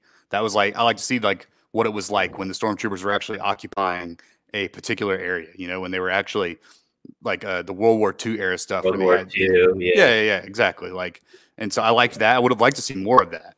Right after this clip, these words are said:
Speaker 1: Like that, I think that could have been a really cool thing. And in fact, uh, in the original episode nine script, which I've read, there was a lot more of that. There was a lot more occupation and the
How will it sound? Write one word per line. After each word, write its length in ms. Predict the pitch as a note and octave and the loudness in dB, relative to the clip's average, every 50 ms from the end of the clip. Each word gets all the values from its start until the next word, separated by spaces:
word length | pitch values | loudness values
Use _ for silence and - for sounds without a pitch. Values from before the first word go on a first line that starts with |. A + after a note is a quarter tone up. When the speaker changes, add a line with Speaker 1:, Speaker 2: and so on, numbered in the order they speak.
| _ | _
Speaker 1:
Like 180 | - G2 F#2+ - | -12 -12 -4 -2
that, 120 | A2 G#2+ | -2 0
I 60 | G#2 G2 | 0 -2
think 180 | G2+ G#2+ G2 | -6 -6 -4
that 160 | G2 G2+ G#2 | -2 -2 -2
could 100 | - A#2 | -2 -2
have 60 | G#2+ F#2 | -4 -4
been 120 | G2+ F#2+ | -4 -4
a 60 | F#2+ | -4
really 180 | F#2+ F#2 F#2 F2+ | -4 -4 -6 -6
cool 180 | - - F#2+ | -8 -8 -8
thing. 320 | F2 - F#2+ F#2 F2 F2 F#2 - _ - | -8 -6 -6 -6 -6 -8 -12 -16 _ -6
And 80 | - A#2+ | -4 -2
in 60 | - | 2
fact, 260 | - B2+ A#2 G#2+ - - _ _ _ _ _ _ _ _ _ - - - _ _ _ _ - | 4 4 4 4 2 -6 _ _ _ _ _ _ _ _ _ -20 -20 -20 _ _ _ _ -2
uh, 160 | G#2+ G2+ G2+ | -2 -2 0
in 140 | G#2+ G2+ G#2 | -2 -2 -2
the 80 | G2 | -2
original 340 | F#2+ G#2+ A#2+ G#2 A2+ G#2+ F#2+ | 0 0 0 -2 -2 -4 -4
episode 260 | G2 F#2+ - - G#2 F#2+ | -4 -4 -4 -4 -2 -2
nine 180 | F#2+ F#2 F#2 - | -2 -2 -2 -4
script, 360 | - - G2+ F#2+ F2 - - | -4 -4 -4 -6 -6 -6 -12
which 200 | - - G2 - | -12 -10 -6 -4
I've 160 | G2+ F#2 E2+ | -4 -4 -4
read, 300 | F#2 F#2 F2+ F2+ F2 E2+ | -4 -4 -4 -4 -6 -6
there 80 | G2 F#2 | -8 -8
was 100 | F2+ F2 | -6 -2
a 40 | F#2 | 0
lot 160 | G#2 G#2+ G2 | 0 0 0
more 160 | G2+ G#2 G2+ | -2 -4 -4
of 80 | E2+ - | -4 -6
that. 180 | F2 F2+ F#2 _ | -12 -20 -18 _
There 60 | - | -12
was 60 | G2 F#2+ | -6 -4
a 40 | G#2 | -4
lot 80 | G2 | -2
more 140 | G2 G2 G2+ G2+ | -2 -2 -2 -2
occupation 680 | F#2+ F#2+ - - - G#2 G2 F2+ - - F#2+ E2+ E2 - - | -2 -4 -4 -6 -4 -4 -4 -4 -4 -8 -10 -12 -12 -12 -10
and 160 | G#2+ F#2+ F#2+ | -8 -8 -8
the 160 | F2+ - - | -8 -12 -16